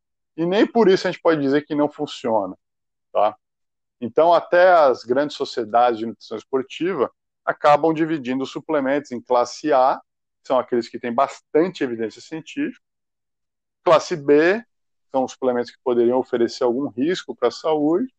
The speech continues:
e classe C, que são suplementos que pode ser que funcione,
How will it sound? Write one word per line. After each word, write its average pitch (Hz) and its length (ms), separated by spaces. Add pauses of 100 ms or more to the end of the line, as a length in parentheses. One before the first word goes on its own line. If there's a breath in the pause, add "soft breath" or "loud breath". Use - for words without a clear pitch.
(440)
e 196 60
classe 190 400
C, 170 440 (320)
que 135 100
são 151 180
suplementos 139 640 (120)
que 160 680 (540)
pode 269 240
ser 208 240
que - 60
funcione, 196 840